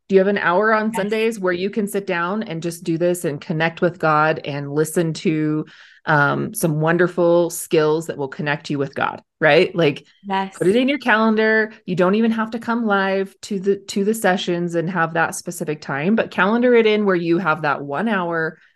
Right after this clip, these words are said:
Speaker 1: to watch this, incorporate it. And then everything I teach you doesn't take any extra time out of your day. Like, it
Speaker 2: Yeah.
Speaker 1: just teach you how to incorporate, incorporate doing these skills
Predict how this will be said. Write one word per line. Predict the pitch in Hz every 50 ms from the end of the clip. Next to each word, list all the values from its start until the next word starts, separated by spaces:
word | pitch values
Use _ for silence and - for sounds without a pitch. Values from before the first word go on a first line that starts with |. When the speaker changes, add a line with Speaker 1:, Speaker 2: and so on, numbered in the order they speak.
| _ _ -
Speaker 1:
to | - 165
watch | 147 147 156 156 160 156 - -
this, | 165 160 165 165
incorporate | - 156 147 143 - - 160 156 156 - 160 151 151 147
it. | 147 - - - - - _ -
And | - 170 156
then | 147 147 - - _ -
everything | 190 196 214 262 247 240 254 240 220
I | 202 190
teach | 190 - 208 190 - - -
you | 175 165 160
doesn't | 151 165 165 160 170 160
take | - 175 156 156 - -
any | 165 165 175 180 -
extra | - 160 160 - 170
time | 147 - 160 147 139
out | 139 139
of | 135 110
your | 127 131
day. | 113 95 60 - _ _ _ _ _ _ _ -
Like, | - 156 -
it | 147 156
Speaker 2:
Yeah. | - 185
Speaker 1:
just | 196 190 214 220 -
teach | - 226 202 196 -
you | 208 196
how | 190 170
to | 170 160
incorporate, | 156 147 - - 170 151 151 170 143 120 - - _ _ _ _ _ -
incorporate | 170 - - - - - 175 165 190 185 180 190 185 165 147
doing | 160 170 165 170 175 175
these | 160 156 151 -
skills | - - 151 160 175 175